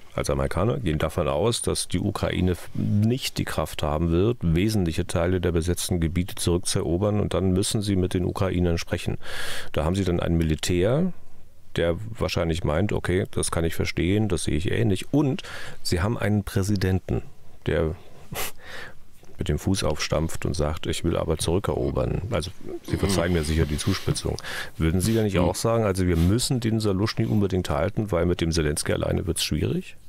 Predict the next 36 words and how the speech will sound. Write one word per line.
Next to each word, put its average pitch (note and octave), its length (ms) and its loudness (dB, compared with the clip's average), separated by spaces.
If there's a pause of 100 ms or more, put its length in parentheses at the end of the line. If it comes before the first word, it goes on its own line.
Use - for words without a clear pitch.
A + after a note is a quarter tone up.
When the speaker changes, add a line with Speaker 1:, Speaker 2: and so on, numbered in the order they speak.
(1000)
Speaker 2:
Also, F#2 260 -2
das F2+ 400 -2
letzte F2 320 -2
kann D#2+ 240 -2
durchaus D#2 340 -2
eine, D2+ 300 0 (160)
der - 160 -4
letzte E2+ 240 -2
Satz E2+ 260 -4
kann E2 140 -2
durchaus D#2 300 -2
eine D2 480 -2
Überlegung D#2+ 560 0
sein. D2 480 0 (560)
Das, - 580 -2
äh, D2+ 200 -6
kann D#2+ 160 -2
ich D2 120 -2
nicht - 320 -6
im E2+ 160 -2
Einzelnen D#2 400 -2
beantworten, D2+ 720 -2
weil C#2+ 80 0
ich's - 160 -4
nicht - 240 -6
weiß, D#2 360 -2
aber C#2 280 -2 (100)
das E2 320 -8
ist, - 300 -4
klingt, D#2 240 -4 (220)
äh, D#2 180 -2
plausibel. D#2 720 -4 (380)
Aber E2+ 180 0
insgesamt E2+ 640 -2
bei D#2+ 100 -4
dem D#2+ 720 -2